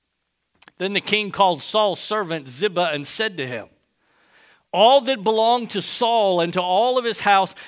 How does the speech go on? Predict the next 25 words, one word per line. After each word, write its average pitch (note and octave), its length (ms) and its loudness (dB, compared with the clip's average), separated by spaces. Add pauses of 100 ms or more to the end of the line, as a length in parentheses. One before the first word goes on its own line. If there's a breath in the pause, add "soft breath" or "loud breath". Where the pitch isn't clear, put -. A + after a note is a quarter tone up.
(120 loud breath)
I F#3+ 220 4
have F3+ 320 2
given A#3 380 -2
to A3+ 120 -8
your F3+ 240 -2
master's E3+ 720 -6
grandson." D3+ 680 -12 (1400)
All B3+ 300 0
of D3+ 120 -4
it - 260 -18 (100)
I've C#3+ 180 -10
given B2 300 -12
to G2 100 -20
you. E2 140 -20 (1500)
It's F3+ 180 -8
yours. F#3+ 600 -12 (2500)
Verse G3+ 220 2
ten, A3 300 2
"You A3 180 4
and A3+ 120 0
your G3 120 2
sons G#3 480 0
and F3+ 140 0
your E3+ 100 0
servants F#3 560 -4